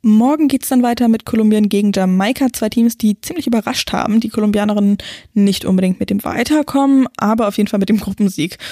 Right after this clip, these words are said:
Und, äh, Jamaika, die haben ja Brasilien rausgehauen und sind mit Crowdfunding überhaupt zu dem Turnier gekommen und mit einem Torverhältnis jetzt von eins zu null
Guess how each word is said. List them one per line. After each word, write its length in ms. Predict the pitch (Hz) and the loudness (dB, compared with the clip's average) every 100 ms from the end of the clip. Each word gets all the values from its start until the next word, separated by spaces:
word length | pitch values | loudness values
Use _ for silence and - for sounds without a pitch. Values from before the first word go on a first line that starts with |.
| - - | -16 -4
Und, 220 | 190 185 | -2 -2
äh, 120 | 185 202 | -2 -2
Jamaika, 500 | 180 180 202 233 233 _ _ - | -2 -2 0 -2 -2 _ _ -6
die 80 | 208 | -2
haben 100 | 202 | 0
ja 80 | 220 | 0
Brasilien 440 | - 220 196 214 | 2 2 2 2
rausgehauen 600 | 233 233 226 240 240 240 247 - _ | 2 0 0 0 2 0 -2 -8 _
und 80 | - | -12
sind 140 | - 202 | -4 -2
mit 160 | - | -4
Crowdfunding 760 | - 220 226 262 269 254 254 202 | -4 0 0 2 2 2 2 0
überhaupt 460 | 214 226 220 - | 0 0 -2 -4
zu 60 | - | -2
dem 120 | 214 | -2
Turnier 260 | 220 220 240 | 2 2 2
gekommen 360 | 233 233 220 | 0 0 0
und 120 | 214 | 0
mit 140 | 208 202 | -2 -2
einem 80 | 208 | -4
Torverhältnis 800 | - - 247 - 240 220 220 220 | -4 -2 0 0 0 0 0 -2
jetzt 340 | 220 208 - - - _ | 0 -2 -4 -16 -18 _
von 220 | - 214 | -6 -4
eins 360 | - 233 214 - | -2 0 0 0
zu 100 | 202 | 0
null 360 | 180 185 180 | 0 0 -2